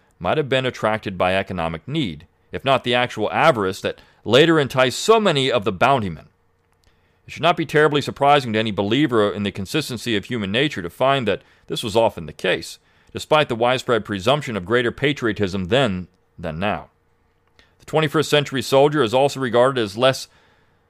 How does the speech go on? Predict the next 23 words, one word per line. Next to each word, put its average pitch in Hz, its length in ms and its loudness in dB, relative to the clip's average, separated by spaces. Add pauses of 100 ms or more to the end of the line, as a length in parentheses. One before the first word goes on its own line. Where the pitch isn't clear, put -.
somewhat 131 380 2
patriotic, 117 520 0
but 123 100 2
unemployment 139 600 0
and 117 80 -4
economic 127 420 0
disadvantage 123 520 -2
are 113 80 0
still 135 220 0
recognized 120 540 2
as 110 100 -8
key 233 160 -4
factors 135 460 0
in 95 40 -6
recruiting 131 440 -4
for - 80 -14
the 123 120 -2
American 101 400 0
military, 104 460 0
something 85 300 -12
I 78 80 -10
just 76 240 -16
said. - 220 -10